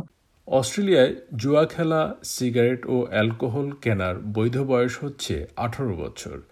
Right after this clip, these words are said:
কিন্তু আঠারো বছরের কম বয়সীদের জন্য ব্যক্তিগত ব্যবস্থায় পিতামাতা বা অভিভাবকদের অধীনে অ্যালকোহল সেবনের বিষয়টি ভিন্ন হতে পারে, যা নির্ভর করে স্টেট ও টেরিটরির আইনের উপর।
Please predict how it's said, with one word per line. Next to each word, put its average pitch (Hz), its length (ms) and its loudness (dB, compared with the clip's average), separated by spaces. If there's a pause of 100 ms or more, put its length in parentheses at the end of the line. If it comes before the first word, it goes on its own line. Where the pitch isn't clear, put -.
(260)
কিন্তু 143 200 -2 (100)
আঠারো 127 340 4
বছরের 175 420 2
কম 127 260 6
বয়সীদের 143 580 0
জন্য 151 220 -2 (220)
ব্যক্তিগত 143 640 -2
ব্যবস্থায় 110 680 -2 (220)
পিতামাতা 165 600 2
বা 151 180 4 (140)
অভিভাবকদের 139 840 0 (220)
অধীনে 139 440 2 (180)
অ্যালকোহল 135 580 0
সেবনের 123 560 0
বিষয়টি 123 500 -2 (340)
ভিন্ন 123 280 0
হতে 107 240 2
পারে, 98 260 0 (200)
যা 104 220 4
নির্ভর 117 420 0
করে 135 180 2 (140)
স্টেট 127 420 -2 (100)
ও 104 60 -2 (140)
টেরিটরির 85 580 -2 (120)
আইনের 95 380 -2
উপর। - 300 -10